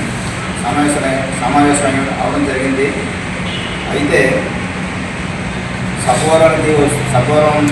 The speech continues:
పంచాయతీకి వస్తే పిల్లి వెంకట సత్యనారాయణ అనే వ్యక్తి కాంగ్రెస్ నుంచి తెలుగుదేశానికి వచ్చి, వచ్చిన వెంటనే ఆయనకి రెండు వేల పదమూడులో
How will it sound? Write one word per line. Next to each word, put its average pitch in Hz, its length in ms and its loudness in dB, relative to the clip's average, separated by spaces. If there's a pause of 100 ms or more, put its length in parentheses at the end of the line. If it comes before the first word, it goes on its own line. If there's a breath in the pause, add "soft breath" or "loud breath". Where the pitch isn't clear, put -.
(120)
పంచాయతీకి 147 460 2
వస్తే 127 460 0 (920)
పిల్లి - 240 0
వెంకట 302 240 2
సత్యనారాయణ 143 540 2
అనే 143 200 6
వ్యక్తి 131 480 2 (1200)
కాంగ్రెస్ 147 400 4
నుంచి 147 440 0
తెలుగుదేశానికి 147 580 2
వచ్చి, 160 240 0 (920)
వచ్చిన - 280 0
వెంటనే 160 280 4
ఆయనకి 156 460 2 (600)
రెండు 139 140 0
వేల 156 260 2
పదమూడులో 147 560 4